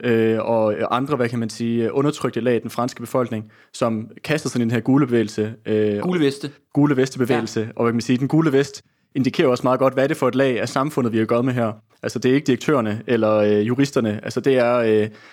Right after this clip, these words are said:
Speaker 1: det er folk, øh, med, hvad kan man sige, traditionelle, hårde, fysiske arbejderklassejobs.
Speaker 2: Og det skal også bare, bare sige, at det gule veste var jo nogen, altså,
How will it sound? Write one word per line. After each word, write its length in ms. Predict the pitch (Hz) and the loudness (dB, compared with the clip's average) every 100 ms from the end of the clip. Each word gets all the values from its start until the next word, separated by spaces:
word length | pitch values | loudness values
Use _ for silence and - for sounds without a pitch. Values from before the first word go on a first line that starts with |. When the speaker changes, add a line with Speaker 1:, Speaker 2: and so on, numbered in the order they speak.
| - _ | -20 _
Speaker 1:
det 80 | 127 | 0
er 40 | |
folk, 340 | 123 143 123 117 | 2 0 0 0
øh, 460 | 110 107 107 104 104 | 2 4 2 0 -2
med, 120 | 117 107 | -2 0
hvad 100 | 113 | -2
kan 20 | 110 | -4
man 60 | |
sige, 220 | 104 113 107 | -4 -6 -4
traditionelle, 680 | - 120 113 127 120 110 107 | -2 -4 -2 -2 0 -2 -4
hårde, 260 | - 120 | 0 0
fysiske 420 | 120 139 117 - 101 | 2 0 0 -2 2
arbejderklassejobs. 920 | 120 123 110 107 101 - 104 104 - | 2 2 -2 -6 -6 -2 -2 -2 -6
Speaker 2:
Og 60 | 135 | -6
det 80 | |
skal 100 | 131 | -2
også 120 | 165 170 | -2 0
bare, 140 | 160 | 0
bare 180 | 160 143 | 0 -2
sige, 100 | 160 | -2
at 20 | |
det 80 | 151 | -2
gule 220 | 160 160 | -2 0
veste 360 | 143 139 165 147 | 2 2 -2 -2
var 180 | 131 127 | -2 -2
jo 40 | |
nogen, 280 | 131 147 160 | 0 0 -2
altså, 180 | - | -6